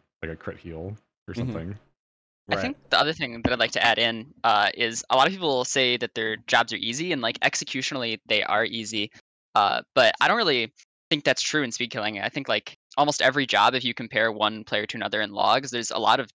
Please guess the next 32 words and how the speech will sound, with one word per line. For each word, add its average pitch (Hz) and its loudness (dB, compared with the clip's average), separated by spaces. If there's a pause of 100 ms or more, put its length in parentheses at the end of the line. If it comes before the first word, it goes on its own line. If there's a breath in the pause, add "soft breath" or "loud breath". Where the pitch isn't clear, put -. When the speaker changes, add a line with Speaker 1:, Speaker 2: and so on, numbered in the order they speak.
(260)
Speaker 3:
depth - 0
to 107 -4
it. - -4 (300)
And 135 0
this 139 -2
is 208 -2
the 180 4
only 127 0
place 113 0
in 117 -8
the 110 -6
game 110 0
that's 104 -4
really 107 -2
rewarded. - -8 (160)
Even 156 2
in, 127 -2
in 113 -2
parsing, 117 -2
you 117 -4
don't 107 -2
see 117 -4
people 110 -4
as 110 -2
clearly 107 -6
indexed 101 -4
by 110 2
their 104 -4 (380 soft breath)
ability 113 4
and 110 0
their 107 -6
specialization. 110 0